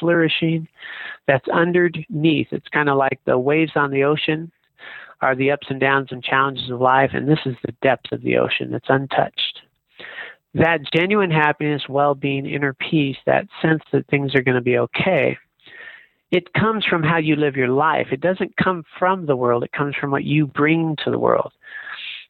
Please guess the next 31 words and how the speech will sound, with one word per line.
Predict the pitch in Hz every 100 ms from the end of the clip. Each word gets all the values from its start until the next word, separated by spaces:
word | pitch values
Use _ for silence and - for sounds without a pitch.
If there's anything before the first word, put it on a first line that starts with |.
| _
And | 147 151
it's | 147 -
really | 165 143 175 220 175
a | 151 135
very | 131 151 165
basic | 151 147 147 - 143
formula | - 139 139 143 139
that | 131
you're | 143
gonna | 139 139 135
see | - 143
makes | 135 127 -
absolute | 131 135 - 131 131 -
sense. | 151 143 - _ _ _ - - _ -
When | 151
I | 147 151 190 175 151 151
respond | 147 139 - 147 156 160
to | 165
life | 165 123 120 143 - _ _ _ _ _ _ _ -
and | 143 135
I | 131
do | 117 170
things | 190 143 139 131
that | 127
are | 139 139
in | - 170 185
alignment | 185 160 139 139 151 170 165 156
with | - 143 135
my | 135 131 -
own | 151 156 160 160 143
values, | 135 131 139 127 131